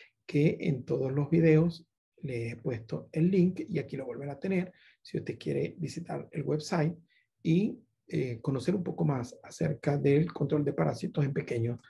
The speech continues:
rumiantes. Recuerden que el tratamiento selectivo dirigido es cuando nosotros aplicamos el tratamiento antihelmíntico solo a un grupo de animales, específicamente a aquellos animales que lo necesitan. Sabemos que muchos animales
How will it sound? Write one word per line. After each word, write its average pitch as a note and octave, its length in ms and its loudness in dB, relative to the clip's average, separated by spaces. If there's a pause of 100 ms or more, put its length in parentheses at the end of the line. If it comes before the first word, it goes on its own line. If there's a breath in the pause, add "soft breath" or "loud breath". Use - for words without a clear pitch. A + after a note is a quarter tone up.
(300 loud breath)
rumiantes. - 680 -2 (1600 soft breath)
Recuerden F3 340 6
que G#3+ 60 6
el G#3 80 2
tratamiento C#3+ 420 4
selectivo D#3+ 500 4
dirigido G3 760 2
es C#3 180 0
cuando D#3 220 0
nosotros D3 480 -4
aplicamos E3 500 0
el - 80 -2
tratamiento B2 460 -6
antihelmíntico D#3 640 -2
solo D3+ 320 0
a - 20 0
un C#3+ 80 -2
grupo C3+ 300 -4
de C3+ 80 -2
animales, D3 500 0 (400 soft breath)
específicamente D#3 800 0
a D#3 40 -2
aquellos C#3 280 -2
animales C3+ 420 -2
que - 120 -2
lo D3 100 0
necesitan. - 640 -8 (380 soft breath)
Sabemos C3+ 420 0
que D3 100 -4
muchos D#3 380 2
animales E3 520 4